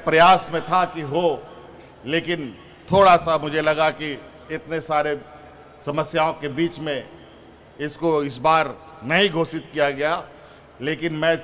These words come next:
चाहूँगा कि मैं अगली बार जब भी मंच पे आऊँ तो कागज के साथ आप लोगों के समक्ष मैं मंच पर उसको दिखा सकूँ। तो साथियों, यहाँ पर सबसे पहले तो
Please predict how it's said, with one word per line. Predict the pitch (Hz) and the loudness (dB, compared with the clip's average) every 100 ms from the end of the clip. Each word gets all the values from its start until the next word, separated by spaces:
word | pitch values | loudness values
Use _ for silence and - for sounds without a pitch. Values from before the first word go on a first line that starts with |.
| - | -2
चाहूँगा | 151 170 202 170 135 - - - - | 4 4 4 2 0 -4 -16 -20 -10
कि | 151 | -6
मैं | 160 151 | 0 2
अगली | 151 151 202 190 | 2 2 -2 2
बार | 180 180 180 | 4 4 2
जब | 175 175 | 0 0
भी | 185 | -2
मंच | 170 160 - - | -2 -4 -6 -2
पे | 143 | 2
आऊँ | 151 196 214 - - - - - | 4 4 2 -6 -20 -20 -20 -12
तो | 151 - - | -10 -10 -4
कागज | 147 151 151 - - | -2 0 -4 -6 -12
के | 139 | -10
साथ | - 143 139 139 | -4 -2 -2 -4
आप | 135 135 | -6 -6
लोगों | 135 117 | -10 -8
के | 127 | -10
समक्ष | 123 135 - - - - - - 110 | -8 -8 -10 -18 -20 -20 -20 -20 -8
मैं | 131 123 | -6 -4
मंच | 127 131 - | -6 -6 -10
पर | 135 117 - - 131 | -12 -12 -14 -18 -16
उसको | 131 135 | -10 -10
दिखा | 127 139 139 | -8 -2 0
सकूँ। | 120 107 - 85 - - - - - - - - - - - - - - - - - | -2 -6 -16 -20 -20 -20 -20 -20 -20 -20 -20 -20 -20 -20 -20 -20 -20 -20 -20 -20 -12
तो | |
साथियों, | 127 156 160 185 190 - - - - - - - - - - - - - - - - - 131 | -2 -2 0 0 0 -2 -14 -18 -20 -20 -20 -20 -20 -20 -20 -20 -20 -20 -20 -20 -20 -12 0
यहाँ | 156 175 | 4 6
पर | 170 170 156 147 - - 156 | 6 4 2 -6 -18 -12 -6
सबसे | 135 170 | -2 -2
पहले | 165 160 165 | 2 2 2
तो | 165 | 2